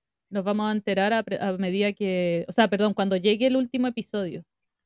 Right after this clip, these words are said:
Yo creo que ahí nos vamos a enterar. La, la,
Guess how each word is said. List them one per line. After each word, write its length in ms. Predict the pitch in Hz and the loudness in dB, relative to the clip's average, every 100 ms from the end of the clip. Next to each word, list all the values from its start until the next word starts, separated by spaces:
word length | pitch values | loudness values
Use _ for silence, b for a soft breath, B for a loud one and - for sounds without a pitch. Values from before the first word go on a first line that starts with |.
| _ | _
Yo 80 | 202 | -4
creo 160 | 208 | -4
que 80 | 202 | -2
ahí 40 | 196 | -4
nos 120 | 202 | -2
vamos 140 | 208 | -2
a 20 | |
enterar. 240 | 220 214 170 | -2 0 0
La, 180 | 175 170 | -2 -4
la, 1300 | - 190 185 185 185 180 180 175 170 170 170 165 170 | -2 0 0 0 -2 -2 -2 -2 -4 -4 -6 -6 -10